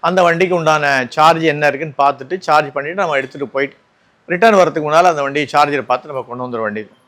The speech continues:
அதே மாதிரி கமர்ஷியலா வண்டி யூஸ் பண்றவங்க, மார்க்கெட்டுக்கு போறது, வர்றது, திங்ஸ் வாங்குறது,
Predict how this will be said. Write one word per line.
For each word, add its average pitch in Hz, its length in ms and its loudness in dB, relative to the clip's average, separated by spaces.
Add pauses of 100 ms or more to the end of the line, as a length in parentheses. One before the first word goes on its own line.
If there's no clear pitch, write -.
(420)
அதே 156 160 2
மாதிரி 202 140 0 (100)
கமர்ஷியலா 208 560 4
வண்டி 170 200 -2
யூஸ் 160 180 -2
பண்றவங்க, 143 400 0 (300)
மார்க்கெட்டுக்கு 147 500 -2
போறது, 135 320 0
வர்றது, 131 260 -4 (500)
திங்ஸ் 190 300 -4
வாங்குறது, 139 320 0